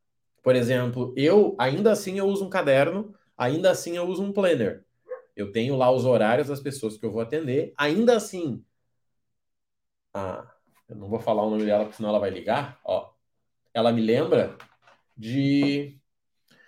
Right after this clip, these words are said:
em dois horários: cinco minutos antes da coisa acontecer e trinta, quarenta minutos pra que eu me prepare. Que, gente, isso é muito interessante, tá?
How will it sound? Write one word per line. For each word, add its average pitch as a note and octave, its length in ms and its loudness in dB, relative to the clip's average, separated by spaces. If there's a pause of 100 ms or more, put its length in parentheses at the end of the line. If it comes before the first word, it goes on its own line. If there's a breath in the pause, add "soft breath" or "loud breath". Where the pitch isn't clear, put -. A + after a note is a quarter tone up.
(360 soft breath)
em C#3 120 -4
dois E3+ 260 6
horários: B2+ 720 2
cinco A3+ 380 0
minutos F3+ 460 2
antes D3 200 4
da C3 140 0
coisa B2+ 300 0
acontecer A2 840 -4 (100)
e F3 440 -6 (600)
trinta, G3 440 0
quarenta F3 420 2
minutos D#3 400 -2
pra D#3+ 140 -2
que E3 80 -8
eu E3 60 0
me D#3+ 100 0
prepare. A#2 640 -2 (800)
Que, C#3 100 -6
gente, E3 400 -2
isso G#3+ 260 0
é G#3 40 6
muito G3 240 -2
interessante, F3+ 640 -4
tá? A#2 280 -4